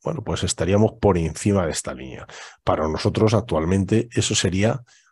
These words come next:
una posibilidad real de soporte. Luego, si Cardano, Cardano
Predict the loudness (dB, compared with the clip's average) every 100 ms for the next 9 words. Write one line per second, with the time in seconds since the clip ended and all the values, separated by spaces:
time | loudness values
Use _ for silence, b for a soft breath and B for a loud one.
0 | _ 0 4 4 2 2 2 2 -2 -2
1 | -2 -2 -4 -4 -4 -6 -6 -8 -10 -10
2 | -8 -8 -12 -16 -16 -20 B B B 2
3 | 4 6 2 0 -4 -2 0 -2 -4 _
4 | _ _ 2 4 4 2 -6 -16 _ _
5 | _ _ _ _ _ _ _ _ _ _
6 | 0 0 -2 -8